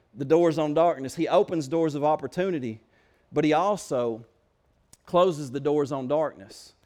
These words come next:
And this is an important point because the same way that you can come and worship and you can pray and you can walk with God, you can open yourself to the Holy Spirit. Do you know that you can commit and act in ways that open yourselves to the powers of darkness?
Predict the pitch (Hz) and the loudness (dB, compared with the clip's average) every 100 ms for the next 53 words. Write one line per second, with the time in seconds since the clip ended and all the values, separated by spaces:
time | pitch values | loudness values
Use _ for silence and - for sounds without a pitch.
0 | _ _ _ - 131 214 220 185 170 151 | _ _ _ -6 -2 -2 -2 -4 -4 0
1 | 175 139 139 - - 185 147 113 - 147 | 0 0 -2 -6 -6 -4 -4 -6 -2 -2
2 | 135 - _ _ _ - 156 - 262 269 | -2 -8 _ _ _ -8 -6 -4 -2 0
3 | 226 220 170 170 220 - 151 - 185 170 | 0 0 0 -4 -6 -4 -6 -2 -2 -2
4 | 143 151 175 165 170 131 143 180 131 113 | -2 0 -2 -2 -8 -6 -6 -6 -10 -10
5 | - 165 170 175 156 - _ _ _ _ | 0 2 2 0 -6 -14 _ _ _ _
6 | 117 135 165 - 127 107 _ _ - 151 | -6 -4 -2 -4 -6 -8 _ _ -2 0
7 | 175 170 147 139 160 175 175 156 180 160 | 0 0 -6 0 2 4 2 0 -6 -8
8 | 127 156 185 160 151 147 - 165 147 156 | -2 2 2 0 -4 -6 -4 -6 -6 -6
9 | 139 156 160 143 - 180 185 151 143 196 | -6 -2 -2 -4 -4 -2 -2 -2 -4 -4
10 | 196 165 - 196 139 - 147 175 147 147 | -4 -4 -8 -12 -12 -8 -4 -2 -2 -4
11 | 165 156 _ _ _ 135 139 156 165 143 | -6 -8 _ _ _ -6 -2 -2 -2 -2
12 | 143 180 160 143 - 170 156 127 - 123 | -2 -4 -4 -6 -6 -4 -4 -6 -12 -12
13 | - 160 147 127 113 113 147 202 117 90 | -4 0 0 -2 -6 -2 0 0 -4 -16
14 | - - | -20 -20